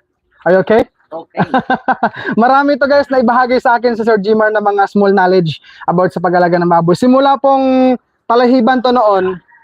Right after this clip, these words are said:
Speaker 1: no, ang history kasi sa akin babuyan, talahiban to dati, may kawayan dito, tapos dumating ang time na gusto kong magkaroon ng konting, ah, development, kahit na backyard piggery, at least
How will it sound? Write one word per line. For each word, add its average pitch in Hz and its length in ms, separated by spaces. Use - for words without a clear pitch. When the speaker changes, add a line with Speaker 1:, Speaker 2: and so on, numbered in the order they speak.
Speaker 1:
no, 196 80
ang 208 160
history 226 240
kasi 220 240
sa 226 80
akin 214 160
babuyan, 196 320
talahiban 190 480
to 190 80
dati, 175 320
may 165 160
kawayan 170 320
dito, 170 320
tapos 156 400
dumating 180 400
ang 175 80
time 180 160
na 175 80
gusto 170 320
kong 175 160
magkaroon 165 400
ng 160 160
konting, 156 480
ah, 139 400
development, 190 560
kahit 170 240
na 170 80
backyard 165 320
piggery, 156 400
at 147 80
least 143 240